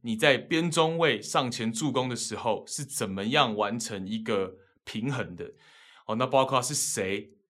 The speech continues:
在后场去做组织，就做到了一个解答。哦，就是我刚刚讲的，因为中场是三个持球支点，那他们会和两名边中卫去做一个换位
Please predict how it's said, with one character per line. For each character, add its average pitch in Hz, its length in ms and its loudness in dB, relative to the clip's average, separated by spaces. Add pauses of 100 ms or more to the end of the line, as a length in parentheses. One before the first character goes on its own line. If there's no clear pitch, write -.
(180)
在 107 260 2
后 143 300 4
场 90 260 -6
去 127 140 -8
做 123 220 -2
组 92 240 -10
织， 104 400 -10 (200)
就 123 140 -2
做 120 220 -2
到 120 160 4
了 107 60 2
一 - 20 -4
个 110 80 -6
解 104 280 -4
答。 85 300 -6 (720)
哦， 101 100 -8
就 - 100 -6
是 117 120 -4
我 101 120 0
刚 110 120 2
刚 120 80 0
讲 101 240 -2
的， 85 120 -12 (140)
因 123 160 -8
为 120 100 -2
中 127 220 -2
场 123 340 -6
是 - 180 -10
三 156 420 0
个 156 120 0
持 110 200 -6
球 110 160 -6
支 110 200 -8
点， 107 240 -8 (180)
那 117 140 -4
他 156 280 2
们 120 320 -2
会 113 160 -2
和 95 420 -6
两 101 220 -4
名 98 200 -6
边 139 240 2
中 139 220 2
卫 135 340 0
去 113 220 -8
做 110 260 0
一 98 80 -8
个 104 180 -4
换 113 380 2
位 110 240 0